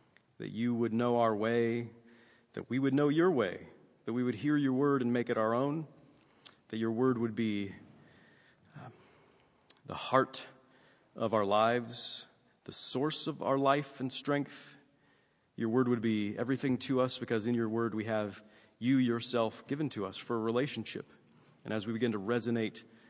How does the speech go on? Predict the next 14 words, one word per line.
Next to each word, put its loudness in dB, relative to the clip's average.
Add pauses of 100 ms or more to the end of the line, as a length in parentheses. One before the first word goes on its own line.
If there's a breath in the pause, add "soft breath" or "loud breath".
(300 loud breath)
with 2
your 0
word, 2
and -2
it -4
becomes -2
our 2
own, 0
and 0
it -4
becomes -2
our -2
song, 2
and, -2